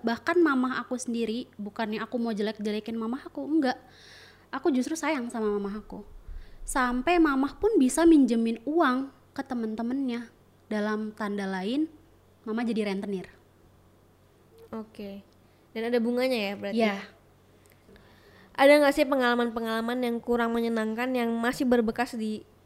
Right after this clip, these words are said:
Speaker 2: kepala kamu?
Speaker 1: Ya, itu balik lagi masih tentang pelecehan seksual sih, Kak.
Speaker 2: Kamu kena pelecehan seksual lagi?
Speaker 1: Iya. Jadi, itu tuh aku kayak, kita pergi untuk ngemis itu bertiga. Jadi kita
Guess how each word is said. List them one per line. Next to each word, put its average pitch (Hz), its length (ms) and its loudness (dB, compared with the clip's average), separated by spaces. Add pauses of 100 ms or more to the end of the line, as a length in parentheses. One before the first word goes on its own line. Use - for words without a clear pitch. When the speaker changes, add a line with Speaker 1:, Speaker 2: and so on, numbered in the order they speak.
(280)
Speaker 2:
kepala 214 340 -6
kamu? 208 280 -10 (360)
Speaker 1:
Ya, 208 240 -8
itu 208 240 -10
balik 202 240 -10
lagi 202 240 -8
masih 226 320 -10
tentang 208 320 -10
pelecehan 196 360 -12
seksual 202 500 -14
sih, 196 140 -16
Kak. 196 200 -20 (160)
Speaker 2:
Kamu 311 240 0
kena 330 240 0
pelecehan 277 380 -2
seksual 277 260 -4
lagi? 240 400 -2
Speaker 1:
Iya. 180 320 -6 (1120)
Jadi, 208 380 -6 (920)
itu 233 180 -6
tuh 302 180 -2
aku 294 200 -2
kayak, 262 320 -2 (840)
kita 277 220 -2
pergi 226 560 -4 (200)
untuk 214 360 -4
ngemis 214 340 0
itu 240 160 -4
bertiga. 190 500 -6 (920)
Jadi 214 240 -2
kita 277 480 -4